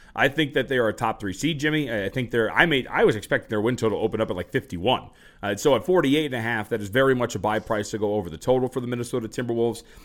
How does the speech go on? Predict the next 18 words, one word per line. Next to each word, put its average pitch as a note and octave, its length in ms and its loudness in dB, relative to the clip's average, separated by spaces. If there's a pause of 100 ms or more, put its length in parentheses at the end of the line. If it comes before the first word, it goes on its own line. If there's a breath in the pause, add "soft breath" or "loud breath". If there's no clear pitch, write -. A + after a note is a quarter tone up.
(140 loud breath)
This E3+ 220 2
is D3 420 2
a A2 260 -2
regular D3 500 0
season C#3 360 -4
power G#2+ 440 -2
written G2+ 460 -4
all B2 260 6
over D#2 240 -2
it. - 80 -20 (260 soft breath)
Rudy D3 200 0
Gobert C#3+ 440 6
is A2+ 120 -4
a A2 40 0
walking A#2+ 400 0
top A2+ 260 -4
ten B2 200 -4
defense. G#2+ 420 -6